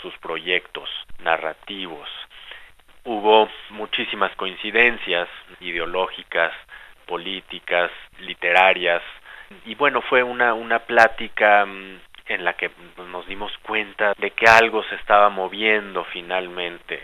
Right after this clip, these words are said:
en México y pese a todo, que eso podía ser un motor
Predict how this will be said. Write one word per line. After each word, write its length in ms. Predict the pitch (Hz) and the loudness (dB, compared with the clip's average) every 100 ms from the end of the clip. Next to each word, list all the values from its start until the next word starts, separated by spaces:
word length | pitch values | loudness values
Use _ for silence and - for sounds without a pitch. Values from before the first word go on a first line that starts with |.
| - - _ | -14 -20 _
en 240 | - 90 85 | -12 -10 -6
México 600 | 95 101 - 90 - 87 | -4 -4 -8 -14 -10 -8
y 80 | 82 | -8
pese 320 | - 80 87 | -12 -10 -8
a 60 | 82 | -8
todo, 560 | 101 98 92 90 95 - - - - | -4 -2 -2 -4 -6 -12 -20 -20 -6
que 140 | 104 | 2
eso 460 | 104 110 - 113 107 - - - - | 4 4 2 -2 -2 -8 -20 -20 -14
podía 400 | 104 104 110 110 - | -6 -4 2 2 2
ser 240 | 113 110 101 - - | 2 2 2 -2 -8
un 220 | 104 98 98 | -12 -16 -10
motor 560 | 92 - 101 95 95 | -10 -8 -2 0 0